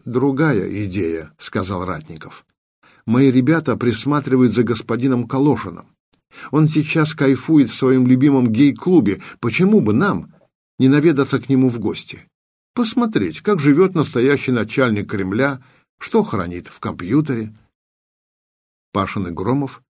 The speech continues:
обменялись взглядами. «Мы не сильны в компьютерах, хотя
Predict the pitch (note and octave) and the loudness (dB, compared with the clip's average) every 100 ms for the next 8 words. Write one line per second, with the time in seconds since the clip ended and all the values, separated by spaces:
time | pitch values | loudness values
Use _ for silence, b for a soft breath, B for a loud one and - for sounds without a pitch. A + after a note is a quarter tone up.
0 | _ _ G2+ F#2+ F#2+ F#2+ G#2 G#2 - _ | _ _ -10 -8 -8 -6 -6 -6 -10 _
1 | - E2+ F2 E2+ D#2 D#2 E2 - _ _ | -14 -10 -8 -10 -10 -14 -18 -20 _ _
2 | _ _ _ B B G2+ A2 G#2+ B2 B2+ | _ _ _ B B 0 2 2 2 2
3 | D#3 - G2 F#2 G2+ F#2 F2 F2 - _ | 2 0 -8 -6 -6 -6 -8 -12 -16 _
4 | _ _ _ _ - A#2 A2 G#2 | _ _ _ _ -10 -8 -4 -4